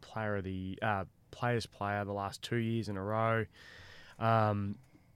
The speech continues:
oh, so I'm not saying that he shouldn't be in the starting thirteen,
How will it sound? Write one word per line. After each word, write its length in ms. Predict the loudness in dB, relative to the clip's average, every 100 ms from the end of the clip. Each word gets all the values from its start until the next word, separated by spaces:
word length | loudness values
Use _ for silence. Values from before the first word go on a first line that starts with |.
| -20 _ -20 _ _ _ -20 _ _ -20 -4 0
oh, 80 | 2
so 180 | 6
I'm 140 | 6 8
not 160 | 6
saying 300 | 4 2 2
that 120 | 0 0
he 120 | 0
shouldn't 280 | 2 2 4
be 100 | 4
in 60 |
the 80 | 2
starting 320 | 2 0 0
thirteen, 640 | -2 -2 0 -2 -4 -10